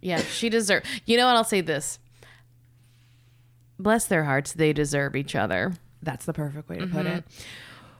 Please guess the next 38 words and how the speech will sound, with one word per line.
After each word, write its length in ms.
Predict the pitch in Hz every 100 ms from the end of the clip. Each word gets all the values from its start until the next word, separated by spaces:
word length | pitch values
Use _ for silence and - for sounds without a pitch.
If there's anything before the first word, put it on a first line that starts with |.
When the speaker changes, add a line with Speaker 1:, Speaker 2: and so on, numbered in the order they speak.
| -
Speaker 1:
Uh, 280 | 277 277 269
Speaker 2:
Oh, 180 | - -
so 160 | - 202
that's 240 | 208 277
a 80 | 247
big 240 | 180 170 156
one. 220 | 156 156
We've 120 | 226
had 140 | 311
so 300 | 262 - - -
many 200 | - -
big 180 | - -
ones, 160 | 135 -
Speaker 1:
I 120 | 202
mean, 240 | 233 220 - _ -
Speaker 2:
God. 180 | 190 226 -
Speaker 1:
I, 140 | 214
I 40 |
have 320 | 226 240 427 453
Free 340 | - 233 233
Britney 300 | 208 185 175
in 80 | 180
here, 180 | 170 160
but 220 | 160 175 -
I, 160 | 170 - - - -
I 180 | 165
don't 260 | 220 269 302
know. 140 | 254 214
It's 200 | 226 220
been 320 | - 320 320
so 640 | 247 - - - 190 185 180
covered 380 | - 180 175 165
by 120 | 156
so 480 | - - 190 180 175
Speaker 2:
Yeah. 60 |
Speaker 1:
much. 320 | 175 160 165
And, 140 | 170 156
like, 260 | 160 -